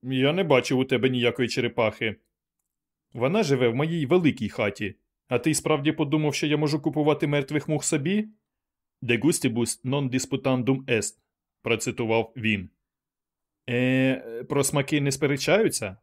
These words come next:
правильно?» «Правильно», мовив Джейсон. «Інакше кажучи, якщо хочеш їсти мертвих мух, так і зроби». От Віл і їсть, і йому подобається.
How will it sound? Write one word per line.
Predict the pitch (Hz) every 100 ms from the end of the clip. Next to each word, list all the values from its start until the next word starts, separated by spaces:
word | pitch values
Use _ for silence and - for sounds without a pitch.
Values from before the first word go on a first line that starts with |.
| -
правильно?» | 113 180 233 160 101 - _ _ _ _ _ _
«Правильно», | 135 127 107 101 104 98 - _
мовив | 131 120 131 117
Джейсон. | 107 101 - 104 95 _ _
«Інакше | - 127 151 -
кажучи, | - 202 135 123 - 123 - _ -
якщо | 117 135 - 131
хочеш | - 139 131 127 -
їсти | 123 - 131
мертвих | 120 117 120 -
мух, | 151 214 - _ _
так | - 156 240
і |
зроби». | 196 165 113 104 95 _ _ _ - _ _ _
От | - 123 123
Віл | 135 226 208
і | 208
їсть, | 123 117 110 - - -
і | 147
йому | 208 240
подобається. | 277 160 214 175 120 - 120